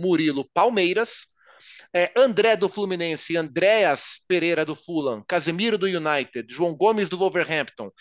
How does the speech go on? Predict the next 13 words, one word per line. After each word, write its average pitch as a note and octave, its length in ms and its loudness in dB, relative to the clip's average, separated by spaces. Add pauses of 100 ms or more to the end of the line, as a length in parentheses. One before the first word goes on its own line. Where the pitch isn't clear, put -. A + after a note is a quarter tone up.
(180)
Bruno G#3+ 220 4
Guimarães F3+ 480 2
do F#3+ 80 0
Newcastle, D#3 720 -4 (200)
Douglas F#3+ 440 4
Luiz G3+ 240 -2
do G3+ 160 2
Aston F#3 260 -2
Villa, C#3 320 -2
Paquetá G#3 640 0
do F#3+ 120 -2
West F#3 260 -2
Ham, C#3+ 260 -6